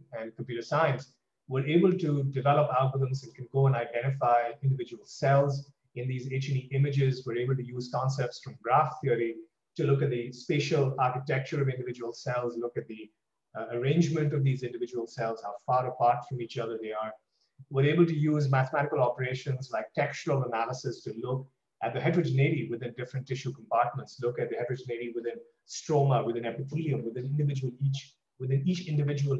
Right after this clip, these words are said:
nucleus, and convert the entire landscape of these pathology images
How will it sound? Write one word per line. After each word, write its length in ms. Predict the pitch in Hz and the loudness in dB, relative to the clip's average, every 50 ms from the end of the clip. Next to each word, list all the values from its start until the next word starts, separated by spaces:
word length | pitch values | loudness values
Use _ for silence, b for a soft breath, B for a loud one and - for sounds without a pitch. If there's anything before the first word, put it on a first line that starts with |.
| 123 131 | 2 4
nucleus, 680 | 143 165 202 - - - 123 - - - - - _ _ _ _ _ _ _ _ _ 151 | 4 4 4 2 -2 -6 -6 -6 -8 -10 -16 -20 _ _ _ _ _ _ _ _ _ -2
and 160 | 156 151 - | -2 2 4
convert 560 | 175 165 143 135 139 160 214 247 - - - - - - - _ _ _ _ _ _ _ _ _ _ _ - - _ - | 6 6 6 6 8 8 10 10 10 8 4 0 -4 -8 -16 _ _ _ _ _ _ _ _ _ _ _ -20 -20 _ -6
the 160 | 131 135 135 | 0 4 4
entire 340 | 139 135 160 160 170 160 139 | 6 8 8 8 8 8 6
landscape 680 | 123 120 127 147 - - - 165 139 131 - - - - _ _ _ _ _ - | 4 4 2 2 0 0 0 2 2 2 0 -2 -6 -16 _ _ _ _ _ 2
of 240 | - 147 151 151 - | 4 6 6 6 4
these 160 | 180 151 135 | 2 0 0
pathology 580 | - 139 135 135 123 131 135 131 135 139 135 - | -2 -2 0 0 2 4 4 4 4 2 0 2
images 580 | 139 139 175 196 175 135 127 110 - - - | 2 4 4 4 4 2 0 -2 -4 -8 -16